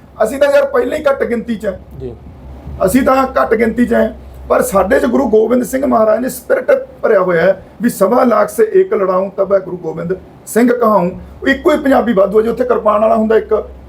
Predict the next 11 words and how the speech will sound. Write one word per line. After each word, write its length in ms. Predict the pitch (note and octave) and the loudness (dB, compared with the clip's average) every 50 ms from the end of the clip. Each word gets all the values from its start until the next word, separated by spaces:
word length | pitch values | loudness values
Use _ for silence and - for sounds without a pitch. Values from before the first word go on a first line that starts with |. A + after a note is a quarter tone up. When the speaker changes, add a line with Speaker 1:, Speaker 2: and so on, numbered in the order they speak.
| - D#3+ | -6 -2
Speaker 1:
ਤਾਂ 80 | A3 G3+ | 0 0
ਉਹਨਾਂ 200 | A3 A#3 B3+ C4+ | 2 2 0 0
ਦੀ 160 | C#4+ C#4 - - - - | 0 -4 -8 -10 -14 -6
ਜ਼ਰੂਰਤ 320 | D3+ F#3+ A3+ C4 B3 - | -2 0 0 0 0 0
ਨਹੀਂ 140 | C4 A#3+ G#3 | 0 0 0
ਸੀਗਾ 380 | C3+ E3+ G#3 G#3 F#3+ F#3 F#3 - - - - | -2 -2 0 2 2 2 0 -6 -12 -20 -20
ਵੀ 180 | D3+ D#3+ F#3+ G#3+ | -6 -2 0 2
ਮਤਲਬ 300 | G#3+ G#3 G3+ G#3+ G#3 G#3 | 2 2 2 2 2 4
ਉਹ, 400 | G#3+ G#3 - G3+ G#3+ G#3 - - - | 2 2 2 2 2 0 0 -4 -8
ਅ, 440 | - F3+ F3 - - - - D3+ | -8 -8 -8 -10 -14 -16 -12 -6
ਆਪਣੇ 360 | - F3 F3 G3 F#3 F3+ F3 | -6 -6 -4 -2 -2 -2 -4